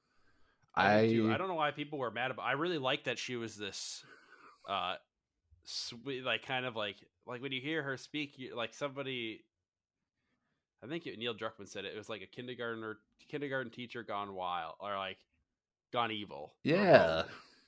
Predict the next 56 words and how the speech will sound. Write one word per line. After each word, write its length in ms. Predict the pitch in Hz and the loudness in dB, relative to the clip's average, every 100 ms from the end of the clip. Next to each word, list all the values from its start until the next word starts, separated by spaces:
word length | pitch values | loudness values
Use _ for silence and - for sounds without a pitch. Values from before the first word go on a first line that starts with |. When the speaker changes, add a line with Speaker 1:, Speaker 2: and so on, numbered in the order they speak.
| _ - | _ -8
Speaker 1:
And 100 | 117 | -6
I 60 | |
kinda 240 | 120 160 175 | -2 2 2
like, 280 | 123 156 170 | 2 0 -2
like, 200 | 127 117 | -6 -4
I 80 | 117 | -4
like 300 | 113 120 170 | -2 -2 -2
that 160 | 151 107 | -2 0
vi-, 180 | 110 120 | 0 0
like, 200 | 113 - | -2 -4
she's 220 | - 135 | -6 -4
so 120 | 160 | -2
sweet, 400 | 139 - 135 143 | -2 -4 -2 -4
and, 120 | 139 | -4
like, 200 | 117 107 | -6 -6
you 100 | 131 | -6
wouldn't, 220 | 139 147 - _ _ _ | -4 -6 -8 _ _ _
you'd 80 | 147 | -10
be 80 | 170 | -8
like, 60 | 226 | -6
"Oh, 180 | 240 208 | -6 -8
she's, 220 | - 190 | -8 -4
like, 260 | 185 170 - _ _ _ - | -4 -4 -12 _ _ _ -8
a 80 | 143 | -2
nice 260 | 165 175 - | -2 -2 -2
gal," 380 | 175 185 160 | -2 2 2
and, 160 | 123 110 | 2 -2
you 140 | 123 123 | -8 -6
know, 240 | 110 113 _ _ _ _ _ _ _ _ _ _ _ _ _ _ _ _ - | -4 -6 _ _ _ _ _ _ _ _ _ _ _ _ _ _ _ _ -12
Speaker 2:
She's 240 | - 123 | -6 0
very 260 | - 147 160 | 10 12 12
Midwest, 600 | 131 131 113 117 117 170 | 12 8 12 12 12 10
Speaker 1:
probably 100 | 117 | 6
br-, 0 | |
Speaker 2:
Minnesota 480 | 113 113 - 110 196 | 6 6 8 8 12
Speaker 1:
probably 300 | 214 233 190 | 12 10 8
Speaker 2:
nice, 0 | |
Speaker 1:
bring 340 | 156 190 208 | 6 6 6
a 60 | 165 | 6
Speaker 2:
like 0 | |
Speaker 1:
nice 360 | 147 175 - | 6 4 2
potato 500 | - 180 156 151 165 | -4 -2 2 4 4
salad 480 | 175 123 113 123 139 | 4 4 4 4 0
to 100 | 143 | -6
the 160 | 139 135 | -8 -4
next 320 | 110 117 - | -4 -6 -8
family 320 | - 110 123 | -6 -6 -4
barbecue, 720 | 143 131 117 117 - 143 160 | -4 -2 -2 -6 -10 -10 -8
and 220 | 135 110 | -10 -10
I'll 200 | 101 113 | -12 -10
enjoy 340 | 123 117 113 107 | -10 -10 -8 -8
it 140 | 123 | -10
thoroughly, 520 | - 185 127 101 98 101 | -8 -4 -4 -4 -8 -6
and 140 | 101 | -6
we'll 100 | 104 | -6
have, 180 | 113 117 | -4 -6